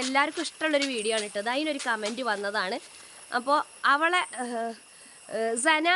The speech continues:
ഹാഷിം എന്ന് പറഞ്ഞ അക്കൗണ്ടിൽ നിന്നാണ് കമന്റ് വന്നിട്ടുള്ളത് ട്ടോ. അപ്പൊ ഞാൻ അവൾ എഴുതിയത് എന്താന്ന് വെച്ചിട്ടുണ്ടെങ്കിൽ, "ഞങ്ങളുടെ ഫാമിലിയിൽ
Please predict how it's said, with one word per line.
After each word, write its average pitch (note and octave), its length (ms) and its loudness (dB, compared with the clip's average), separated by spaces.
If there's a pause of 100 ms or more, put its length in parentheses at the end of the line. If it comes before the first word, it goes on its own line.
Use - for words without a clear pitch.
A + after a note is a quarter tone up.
(120)
ഹാഷിം C4+ 380 0
എന്ന് C4 100 -2
പറഞ്ഞ B3+ 240 -2
അക്കൗണ്ടിൽ A3+ 320 -6
നിന്നാണ് A#3 320 -4
കമന്റ് G#3 380 -4
വന്നിട്ടുള്ളത് F3+ 500 -10
ട്ടോ. D3+ 100 -10 (380)
അപ്പൊ C4+ 100 2 (120)
ഞാൻ A#3+ 260 4 (600)
അവൾ B3+ 140 4 (300)
എഴുതിയത് B3+ 440 2
എന്താന്ന് C4+ 300 0
വെച്ചിട്ടുണ്ടെങ്കിൽ, A3+ 540 -4 (500)
"ഞങ്ങളുടെ B3 360 2
ഫാമിലിയിൽ A3 640 0